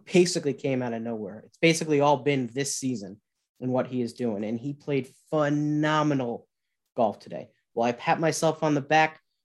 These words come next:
because I bet on hole fifteen that he would not only win the hole and birdie. Yes, I did. Made myself some nice change on that. I was happy. Then I also doubled down because I didn't want to jinx the great Tiger Woods, who was going for his third straight birdie.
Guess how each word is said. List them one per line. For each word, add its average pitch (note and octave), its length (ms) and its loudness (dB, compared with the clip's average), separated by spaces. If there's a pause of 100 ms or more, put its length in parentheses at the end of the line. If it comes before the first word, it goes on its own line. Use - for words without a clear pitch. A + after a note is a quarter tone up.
because C3+ 280 -2
I C3 100 4
bet C#3+ 320 2
on B2+ 160 -2
hole C3 240 0
fifteen C#3+ 540 -2
that B2+ 100 0
he C3 100 -6
would B2+ 120 -2
not C3 160 -2
only C3 180 0
win C3+ 180 0
the C3 80 0
hole C3+ 320 0
and C3 220 -2
birdie. D#3 400 0 (240)
Yes, C3 220 0
I A#2 120 2
did. D#3+ 340 2 (340)
Made B2 100 -6
myself B2 360 -2
some A#2+ 140 -4
nice A#2 200 -2
change C3 320 -4
on B2 140 -4
that. C#3 200 0 (400)
I F#2+ 40 -10
was G#2+ 120 -6
happy. C3+ 440 -2 (200)
Then G3 120 6
I G3+ 80 6
also F3+ 260 4
doubled E3+ 360 2
down E3 240 4
because B2+ 160 -6
I C3 60 -4
didn't D3+ 160 -2
want C#3+ 180 -2
to - 20 -14
jinx C#3+ 220 -4
the C#3+ 100 -8
great C#3 240 -4
Tiger C3+ 300 -2
Woods, C3+ 260 2
who - 100 -10
was B2 60 -6
going C3+ 240 -2
for C3 180 -4
his A#2+ 160 -4
third D3 260 4
straight C3+ 340 -2
birdie. A#2+ 300 2